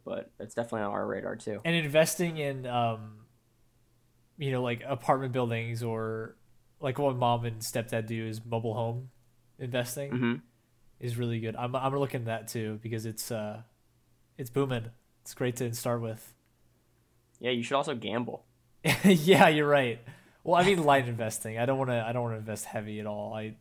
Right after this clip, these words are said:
Speaker 2: I very, I disagree greatly with that.
Speaker 1: No, no, no. I wasn't, I was completely kidding. I think you should, investing is a great idea.
Speaker 2: Yeah, I mean, gambling is
Speaker 1: I don't, I
Speaker 2: great
Speaker 1: don't
Speaker 2: too. You just gotta get,
Speaker 1: I don't
Speaker 2: get
Speaker 1: think
Speaker 2: the
Speaker 1: it's
Speaker 2: right
Speaker 1: gambling.
Speaker 2: numbers, you
Speaker 1: Well,
Speaker 2: know?
Speaker 1: I, and I say it because I just see so mu-, like, e-, everyone's doing, like,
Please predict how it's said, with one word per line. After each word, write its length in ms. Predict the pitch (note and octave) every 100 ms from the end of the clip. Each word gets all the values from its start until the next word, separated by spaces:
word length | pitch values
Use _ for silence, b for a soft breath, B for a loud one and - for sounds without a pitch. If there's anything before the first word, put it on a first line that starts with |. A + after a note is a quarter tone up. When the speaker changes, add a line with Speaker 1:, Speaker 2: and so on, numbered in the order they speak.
| -
Speaker 2:
I 120 | A#2
very, 380 | A2 A2 G#2+ G#2+ A#2+
I 100 | A#2+
disagree 380 | C3 - A#2+ A2
greatly 340 | A2+ A2+ A2
with 140 | G#2+
that. 300 | A2 G#2+ - _ _ _ _ _ _
Speaker 1:
No, 240 | B2+ D#3+ D3+
no, 120 | C#3+
no. 100 | B2+
I 140 | F#2 C#3
wasn't, 300 | D3 B2 -
I 120 | A2
was 280 | A2+ G2 -
completely 380 | - G#2+ G2+ F#2
kidding. 240 | F#2+ F2+ F#2
I 120 | G2+
think 200 | G2+ -
you 80 | -
should, 160 | - F#2 - - -
investing 400 | A2+ G#2 - F#2+
is 100 | F#2+
a 40 |
great 180 | A1 -
idea. 280 | - - -
Speaker 2:
Yeah, 80 | C#3
I 40 | C3+
mean, 80 |
gambling 340 | C3 C#3+ D#3+ D3+
is 80 | C3+
Speaker 1:
I 60 |
don't, 80 | -
I 20 | C3
Speaker 2:
great 80 | A2+
Speaker 1:
don't 80 |
Speaker 2:
too. 280 | C#3+ D3+ B2+
You 160 | A2+ A2
just 180 | A#2+ -
gotta 160 | A#2+
get, 300 | A#2 A#2 A2+
Speaker 1:
I 20 |
don't 20 | A2
Speaker 2:
get 40 |
Speaker 1:
think 60 | -
Speaker 2:
the 40 | C3
Speaker 1:
it's 80 | B2
Speaker 2:
right 140 | A#2+
Speaker 1:
gambling. 160 | C3+ B2
Speaker 2:
numbers, 160 | A2+ A#2
you 60 | A#2
Speaker 1:
Well, 220 | C#3+ C3+
Speaker 2:
know? 40 |
Speaker 1:
I, 160 | - -
and 100 | D3+
I 80 | D3
say 240 | D3 D#3+ F3+
it 40 |
because 200 | D#3+ D3+
I 60 | C#3+
just 180 | C#3+ -
see 220 | F3 E3
so 360 | - - E3+
mu-, 100 | D#3+
like, 160 | C#3+ C#3
e-, 240 | - - - - -
everyone's 400 | E3 F#3 E3 C#3+
doing, 220 | D3 C3+
like, 320 | B2+ A2+